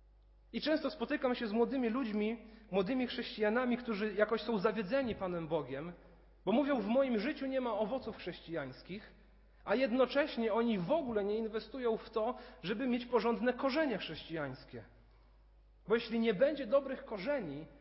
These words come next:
to nie będzie też dobrych owoców. Apostoł Paweł od tego zaczyna mowę o pobożności.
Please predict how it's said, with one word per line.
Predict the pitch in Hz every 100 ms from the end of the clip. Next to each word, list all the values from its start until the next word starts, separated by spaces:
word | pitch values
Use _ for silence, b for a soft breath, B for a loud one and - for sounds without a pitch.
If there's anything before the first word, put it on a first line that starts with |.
| B -
to | 202
nie | 226
będzie | 180 262 240
też | 233 196
dobrych | 226 208 233
owoców. | 233 226 - 127 113 - - - - - - - - - - - - - - -
Apostoł | 180 247 - 196
Paweł | 240 226 220
od | 214
tego | - 233 175
zaczyna | 175 190 175
mowę | 180 180 175
o |
pobożności. | 175 170 175 160 147 - -